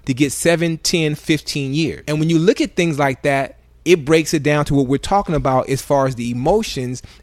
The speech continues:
and what is going on in our brain to commit that time. Because most of the time, if we go to jail or something's happened and we calm down, we say, "Damn, man, I shouldn't have done that. I, I, I, I shouldn't have slept with that woman or that man. I shouldn't have hit that person.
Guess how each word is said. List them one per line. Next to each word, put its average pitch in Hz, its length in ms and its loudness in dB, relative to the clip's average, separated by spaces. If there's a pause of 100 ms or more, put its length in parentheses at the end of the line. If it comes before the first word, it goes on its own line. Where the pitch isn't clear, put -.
(100)
and 135 280 -4
what 151 220 0
is 143 140 -4
going 143 300 0
on 143 180 -2
in 139 160 -6
our 127 120 -2
brain 139 520 -4 (220)
to 156 100 -4
commit 156 460 -2
that 131 180 -4
time. 180 260 -2
Because 151 260 -4
most 262 220 2
of 339 60 -4
the - 60 -12
time, 185 260 -2
if 156 100 -4
we 185 140 -2
go 269 160 2
to 190 80 2
jail 175 500 0 (180)
or 143 140 -4
something's 208 360 -2
happened 175 280 -4
and 131 160 -6
we 214 140 0
calm 214 420 -2
down, 208 300 2
we 208 80 0
say, 127 320 -2
"Damn, 151 420 -2
man, 165 340 -4 (220)
I - 60 -4
shouldn't 120 280 0
have 101 100 -6
done 110 200 -8
that. 185 340 -6 (460)
I, 202 300 -4
I, 214 80 -2
I, 202 120 -6
I 202 80 -4
shouldn't 175 260 0
have 135 60 -2
slept 131 240 -2
with 117 100 -8
that 113 200 -4
woman 208 280 2
or 165 100 4
that 135 180 2
man. 202 400 0 (380)
I - 60 2
shouldn't 180 260 2
have 127 100 -6
hit 165 200 -4
that 139 220 -2
person. 214 460 2